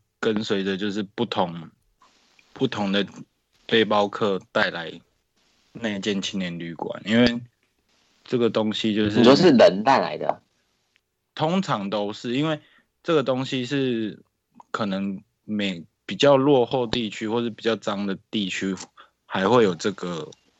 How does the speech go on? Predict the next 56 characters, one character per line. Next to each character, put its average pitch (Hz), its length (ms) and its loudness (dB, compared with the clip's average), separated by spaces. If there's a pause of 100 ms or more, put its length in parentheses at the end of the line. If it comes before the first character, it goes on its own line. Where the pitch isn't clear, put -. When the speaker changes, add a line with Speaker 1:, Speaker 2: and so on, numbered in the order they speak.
(120)
Speaker 1:
这 143 100 2
种 95 180 0
虫 87 300 -10
的 90 100 -10
存 82 320 -16
在。 90 320 -12 (720)
像 143 240 0
台 117 160 -4
湾 104 180 2
早 92 220 -4
期 - 140 -8
好 82 100 -6
像 104 180 -4
也 85 200 -8
有， 90 320 -6
只 - 100 -10
是 107 80 0
后 107 240 4
来 87 100 0
就 95 80 -4
是 104 140 -2
随 92 220 -2
着 92 260 -4 (360)
卫 117 180 2
生 104 200 0
条 92 200 -2
件 92 160 2
比 85 60 -2
较 101 120 2
好 76 240 -8
之 - 120 -12
后， 92 120 -2
这 110 160 -2
种 82 140 -2 (320)
虫 85 280 -8
几 92 200 -2
乎 92 100 0
都 95 200 2 (200)
没 85 320 -6
有。 - 120 -8 (500)
但 123 120 6
是 131 280 4 (640)
因 131 200 2
为 143 240 6 (300)
青 135 180 2
年 120 160 4
旅 110 80 4
馆 107 260 2
本 90 100 -4
来 95 60 -4
就 104 100 0
是 107 280 0 (160)
人 98 240 0
来 92 140 -2
人 95 260 0
往， - 300 -6